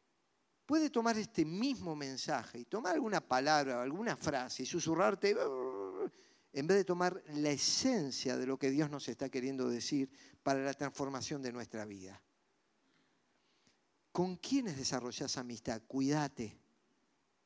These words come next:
Porque la Biblia dice, "No erran, las malas conversaciones corrompen las buenas costumbres". ¿Qué te dijo tu tío? ¿Qué te dijo tu sobrina?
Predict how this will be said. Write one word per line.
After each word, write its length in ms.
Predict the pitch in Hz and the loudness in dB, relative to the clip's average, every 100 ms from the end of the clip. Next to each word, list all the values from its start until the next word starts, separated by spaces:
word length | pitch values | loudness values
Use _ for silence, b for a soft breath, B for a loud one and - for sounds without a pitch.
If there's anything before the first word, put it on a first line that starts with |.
| _ _ _ - | _ _ _ -4
Porque 260 | 131 151 | -2 2
la 80 | 151 | 4
Biblia 300 | 175 233 196 | 6 8 6
dice, 320 | 196 196 185 | 6 4 4
"No 240 | 170 180 208 | 4 2 4
erran, 360 | 196 170 156 | 4 0 -2
las 200 | 151 143 | 0 -2
malas 400 | 151 202 233 202 | 0 0 2 0
conversaciones 800 | - 170 151 139 147 - 208 214 | 0 0 0 0 -4 -2 -2 -2
corrompen 540 | 175 156 147 180 170 156 | -2 -2 -2 -2 -2 -4
las 100 | 131 | -2
buenas 280 | 151 160 139 | -2 -4 -4
costumbres". 600 | 131 - 165 139 107 107 B B B B | -6 -2 -2 -2 -6 -10 B B B B
¿Qué 160 | 240 | -4
te 180 | - 214 | 2 2
dijo 320 | 214 226 214 | 2 -2 -4
tu 160 | 175 170 | -4 -6
tío? 460 | - 214 196 151 135 | -4 -2 2 0 0
¿Qué 140 | 185 | -2
te 160 | 185 190 | 2 0
dijo 240 | 196 180 | 0 -4
tu 140 | - | -4
sobrina? 720 | 156 156 135 160 185 160 127 | -4 -2 0 0 0 -2 -6